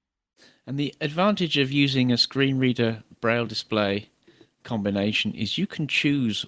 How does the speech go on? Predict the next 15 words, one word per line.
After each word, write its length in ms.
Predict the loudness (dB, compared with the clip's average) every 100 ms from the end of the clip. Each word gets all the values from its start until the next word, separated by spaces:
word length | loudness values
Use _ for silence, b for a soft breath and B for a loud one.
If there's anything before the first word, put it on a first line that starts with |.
| -10
what 180 | -12 -12
format 460 | -2 0 2 0 -2
of 180 | -6
Braille 320 | 0 2 2 0
you 160 | -2
want, 280 | 0 0 -2
whether 240 | -6 -6 -2
you 140 | 0
want 200 | -2 -2
S 240 | -4 -4 -4
E 80 | -2
B, 420 | 0 0 0 -4
U 200 | -4 -2
E 120 | -2
B, 420 | 0 0 0 -2